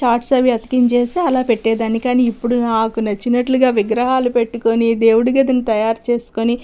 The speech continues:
ఆ విగ్రహాలు కూడా నేను రెండు సంవత్సరాలు కలెక్ట్ చేశానండి. మీరు ముందు ముందు, ఇంతకు ముందు వీడియోస్లో చూశారు కదా. So అవన్నీ కలెక్ట్ చేసుకొని, నాకు నచ్చిన కలర్ వేయించుకొని, నాకు నచ్చినట్లుగా మెట్లు అవి కట్టించుకొని, ఇంత చేసినప్పుడు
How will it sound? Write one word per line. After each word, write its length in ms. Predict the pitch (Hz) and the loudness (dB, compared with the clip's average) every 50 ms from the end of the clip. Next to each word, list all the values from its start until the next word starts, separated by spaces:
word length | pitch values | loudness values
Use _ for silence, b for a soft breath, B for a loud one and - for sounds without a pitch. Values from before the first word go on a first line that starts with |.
| B B B B B B - | B B B B B B -4
ఆ 40 | |
విగ్రహాలు 480 | 196 208 196 208 214 226 240 247 247 254 | -2 -2 0 0 0 2 2 2 2 2
కూడా 280 | 247 247 226 226 254 277 | 2 2 2 2 4 4
నేను 220 | 277 262 233 226 220 | 4 4 2 0 0
రెండు 280 | 220 214 214 208 214 | 0 2 2 4 2
సంవత్సరాలు 540 | 226 226 226 202 208 220 - 254 269 285 277 | 2 2 0 -2 -4 -4 -2 0 2 2 2
కలెక్ట్ 360 | 269 247 220 226 226 - - | 0 0 -2 -2 -4 -4 -2
చేశానండి. 640 | 247 226 226 226 233 226 220 220 220 226 220 233 254 | -2 -2 -2 -2 -4 -4 -4 -4 -4 -4 -2 0 2
మీరు 180 | 262 269 247 | 2 2 2
ముందు 220 | 226 220 226 220 226 | 2 0 0 0 0
ముందు, 420 | 226 240 247 233 240 240 - - | 2 2 2 2 0 -2 -4 -4
ఇంతకు 480 | 240 220 226 220 208 214 220 208 220 214 | -2 -2 -2 -2 -2 -4 -4 -4 -4 -4
ముందు 220 | 220 220 220 233 | -4 -4 -2 -2
వీడియోస్లో 480 | 240 247 240 233 233 240 240 - 247 247 247 - | 0 0 2 2 2 0 0 -2 -4 -4 -2 -2
చూశారు 340 | 214 208 208 - 240 233 233 | -4 -4 -2 -2 -2 -4 -2
కదా. 380 | 226 233 226 220 233 254 302 370 B B B B 320 B - - | -4 -4 -2 0 0 0 0 -2 B B B B -14 B 0 2
So 60 | 262 | 2
అవన్నీ 400 | 254 240 220 214 220 247 320 359 | 2 2 2 0 2 0 0 2
కలెక్ట్ 380 | 339 285 247 254 254 254 - | 2 0 0 0 -2 -2 0
చేసుకొని, 440 | 269 247 247 247 - - 226 233 233 | 2 2 2 0 -2 0 0 2 2
నాకు 260 | 240 247 240 247 247 | 2 2 0 0 0
నచ్చిన 320 | 233 214 214 - - 202 202 | -2 -4 -2 -4 -6 -6 -4
కలర్ 320 | 196 196 185 202 233 269 | -4 -4 0 0 0 2
వేయించుకొని, 680 | 277 277 254 233 226 226 214 - - - 214 214 208 202 | 2 2 2 2 2 0 -2 -6 -8 -6 -6 -4 -4 -4
నాకు 300 | 202 196 202 214 233 330 | -2 0 0 0 0 0
నచ్చినట్లుగా 720 | 320 339 320 - - - 277 277 262 277 247 240 247 233 | 0 0 0 -2 -2 -2 -2 -2 -2 -4 -4 -4 -2 -2
మెట్లు 320 | 226 220 208 202 - 247 247 | -2 -4 -4 -4 -4 -2 0
అవి 140 | 240 247 | 0 0
కట్టించుకొని, 560 | 240 240 214 - - 240 240 262 254 262 247 262 | 0 -2 -2 0 0 0 0 0 2 2 2 4
ఇంత 300 | 294 349 - 403 370 370 | 2 4 2 2 4 6
చేసినప్పుడు 760 | 320 294 294 - 302 269 254 247 247 - 240 240 277 339 | 4 4 4 2 2 2 2 2 0 0 0 2 2 2